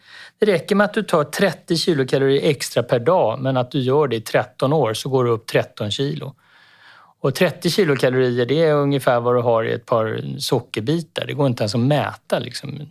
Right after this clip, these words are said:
i en studie. Så att, ehm, det krävs otroligt lite, men att man gör det varje dag för att man ska gå upp i vikt. Därför så är det vi-, viktigast att få in i vardagen att man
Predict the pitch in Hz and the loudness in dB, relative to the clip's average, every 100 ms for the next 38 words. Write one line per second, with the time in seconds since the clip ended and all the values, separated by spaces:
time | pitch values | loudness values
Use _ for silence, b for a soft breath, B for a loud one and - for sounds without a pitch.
0 | _ - 131 135 151 131 - 120 143 147 | _ -14 -14 -14 -12 -6 -2 -2 -2 -12
1 | - B B B B - 139 127 - 131 | -14 B B B B 0 0 0 0 2
2 | 127 123 120 _ _ _ - 147 - 151 | 2 0 -2 _ _ _ -6 -4 0 0
3 | - 156 196 208 196 185 123 143 135 131 | 0 0 2 2 2 2 0 2 2 2
4 | 127 139 135 127 120 120 117 113 _ 127 | 2 0 2 4 4 4 0 -2 _ -2
5 | 139 117 110 117 160 113 - 110 101 110 | 0 2 0 0 2 2 -2 -6 -4 -6
6 | 107 120 117 101 - 151 147 - _ _ | -6 -8 -10 -12 -14 -12 -14 -14 _ _
7 | _ _ _ 139 147 165 - 170 160 B | _ _ _ 0 2 2 2 0 -2 B
8 | B B B B B - 147 143 143 123 | B B B B B -2 0 2 0 0
9 | 156 139 - 135 139 - 143 131 120 147 | 0 0 0 0 0 2 2 2 2 4
10 | 120 110 131 156 156 147 123 123 113 | 4 4 4 4 2 0 0 -4 -4